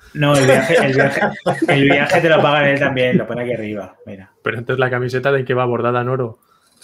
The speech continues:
Speaker 1: El premio incluye pasaje de ida y vuelta y alojamiento de dos días en la ciudad, así como una cena y
Speaker 2: Sí.
Speaker 1: encuentro con la estrella.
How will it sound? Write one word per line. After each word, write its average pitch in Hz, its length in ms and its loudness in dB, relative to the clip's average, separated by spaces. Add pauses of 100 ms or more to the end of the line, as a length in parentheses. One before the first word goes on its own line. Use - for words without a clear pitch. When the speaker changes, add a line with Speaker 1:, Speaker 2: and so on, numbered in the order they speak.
(120)
Speaker 1:
El 117 160 -14
premio 175 460 0
incluye 135 480 0
pasaje 127 380 -6
de 147 120 -2
ida 139 140 -2
y 135 60 0
vuelta 170 280 0
y 170 40 2
alojamiento 131 480 -4
de 120 80 0
dos 127 160 0
días 156 180 -2
en 147 80 -6
la 117 60 -8
ciudad, 107 320 -8
así 113 180 -12
como 120 160 -8
una 120 140 -8
cena 156 180 -4
y 151 80 -6
Speaker 2:
Sí. 139 60 0
Speaker 1:
encuentro 131 220 0
con 123 100 -4
la 101 60 -10
estrella. 104 460 -10